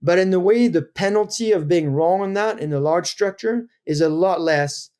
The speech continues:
when you're an early stage company. And so you really have to write those things in front of your desk, you know?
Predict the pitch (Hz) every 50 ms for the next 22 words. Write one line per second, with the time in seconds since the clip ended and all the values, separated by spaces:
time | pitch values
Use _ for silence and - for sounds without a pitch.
0 | _ _ 135 151 165 160 160 156 151 151 147 147 147 143 143 143 139 135 - -
1 | 127 127 123 - - 131 131 123 131 131 131 123 117 120 123 - 135 131 131 131
2 | 135 143 151 170 180 175 170 160 147 139 151 151 151 139 - - 120 117 120 -
3 | _ _ _ _ _ - 135 160 170 190 202 170 202 202 196 196 - 214 196 196
4 | 190 190 175 151 180 175 170 175 170 160 156 175 160 135 123 123 - - - 135
5 | 135 135 143 160 -